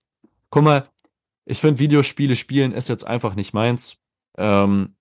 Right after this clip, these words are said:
weil ich will in der realen Welt sein, ich will was erreichen, ich will meine Ziele näher kommen, dann merkt ihr das, okay, so,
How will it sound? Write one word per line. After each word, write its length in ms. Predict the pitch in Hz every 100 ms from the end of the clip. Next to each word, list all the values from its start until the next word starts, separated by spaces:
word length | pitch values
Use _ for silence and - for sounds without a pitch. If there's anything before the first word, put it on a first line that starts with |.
| -
weil 260 | 98 117
ich 220 | 113 - 120
will 100 | 131
in 100 | 120
der 100 | 104
realen 320 | 107 120 117
Welt 140 | 107
sein, 220 | 107 110 104
ich 120 | -
will 100 | 107
was 160 | 98
erreichen, 320 | 98 101 101 104
ich 100 | 95
will 80 |
meine 200 | 98 95
Ziele 320 | 92 - 104 98
näher 200 | 98 92
kommen, 280 | - 95 95 _ _ _ _
dann 380 | - 98 95 95 _ _ _ -
merkt 260 | 110 139 156
ihr 80 |
das, 260 | 151 160 -
okay, 320 | - 127 147 - _ _
so, 440 | - 107 131 160